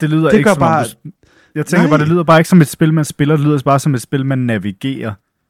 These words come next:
Speaker 1: Så at, okay, jeg styrer personen hen til der, hvor jeg får at vide, jeg skal gå hen.
Speaker 2: Det er det, jeg mener med, at det er en, det, det,
Speaker 1: Så, ja.
Speaker 2: det er en korridor-shooter.
Speaker 1: Mm.
Speaker 2: I, i, i, i store hele af spillet, eller store dele af spillet,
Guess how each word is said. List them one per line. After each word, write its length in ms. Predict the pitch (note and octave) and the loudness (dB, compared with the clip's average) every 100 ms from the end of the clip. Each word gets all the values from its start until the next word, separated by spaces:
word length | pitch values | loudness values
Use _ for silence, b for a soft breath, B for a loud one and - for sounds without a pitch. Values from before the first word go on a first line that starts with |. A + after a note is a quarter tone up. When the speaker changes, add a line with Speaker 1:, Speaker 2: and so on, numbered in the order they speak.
| _ _ | _ _
Speaker 1:
Så 100 | C#3+ | -6
at, 80 | B2+ | -4
okay, 180 | C3+ C3 | -2 0
jeg 120 | C3 | -2
styrer 260 | - D3 | -4 -6
personen 440 | C3+ C#3 - D3+ C#3+ | -6 -6 -6 -4 -4
hen 160 | C3+ C3 | -6 -6
til 200 | B2+ - | -12 -10
der, 100 | B2+ | -8
hvor 100 | A#2+ | -8
jeg 100 | A#2 | -8
får 140 | A#2+ | -8
at 80 | G#2 | -6
vide, 160 | A2+ | -8
jeg 80 | A#2 | -10
skal 160 | - A#2 | -12 -16
gå 140 | G#2+ | -12
hen. 200 | G#2 G2+ - _ _ | -12 -12 -16 _ _
Speaker 2:
Det 60 | - | -4
er 40 | |
det, 100 | D#3 | 0
jeg 100 | F3 F3 | 2 0
mener 180 | F3 D#3 | -2 -2
med, 100 | D3 | -4
at 120 | C3+ | -4
det 60 | D#3+ | -6
er 40 | |
en, 120 | D3 - | -8 -6
det, 160 | D3+ C3 A#2 | -4 -4 -6
det, 300 | D3+ D3 A2+ | -2 -2 -4
Speaker 1:
Så, 80 | A#2+ | -8
ja. 80 | G#2+ - G2+ | -12 -12 -8
Speaker 2:
det 80 | D#3 | -2
er 40 | D3 | -2
en 100 | C#3+ | -4
korridor-shooter. 1500 | - D3+ C3+ G#3 - - - _ _ _ - - C#3 A#2 | -2 0 0 -2 -4 -14 -20 _ _ _ -14 -4 -2 0
Speaker 1:
Mm. 140 | G#2 F2+ _ _ _ _ _ _ - | -4 -6 _ _ _ _ _ _ -2
Speaker 2:
I, 220 | C#3 B2+ | 0 0
i, 180 | C#3+ C3+ - | 0 -4 -4
i, 340 | C3+ B2+ B2 A#2+ | -2 0 0 -4
i 360 | C3 B2 A2+ A2+ | -4 -4 -4 -8
store 560 | - - - C#3 D3+ E3 | -12 -10 -2 2 2 0
hele 360 | D3+ C#3 D#3+ | -2 -2 -2
af 80 | A2+ | -6
spillet, 340 | - D3+ C3+ G#2+ | -6 -6 -4 -6
eller 120 | G#2+ | -8
store 240 | - C3+ C3 | -2 -2 0
dele 260 | C#3 F3+ | -2 -2
af 60 | C3+ | -6
spillet, 300 | - A#2 A#2 | -8 -10 -10